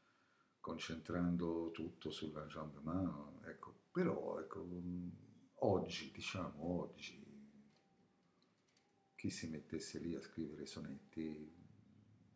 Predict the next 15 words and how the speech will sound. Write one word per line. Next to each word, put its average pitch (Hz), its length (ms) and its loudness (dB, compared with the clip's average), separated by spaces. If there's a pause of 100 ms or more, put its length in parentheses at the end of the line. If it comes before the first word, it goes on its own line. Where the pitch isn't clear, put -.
(300)
non 107 180 4
dico 90 240 2
sarebbe 95 420 2
ridicolo, 85 580 2
ma, 95 320 4 (440)
eh, - 1300 -16
sarebbe 90 640 4
una 78 960 -4
evidente 104 500 6
parodia, 90 680 6
un 78 100 -8
evidente 82 540 -2
esercizio 78 680 -6
di 78 140 -4
stile. - 640 -6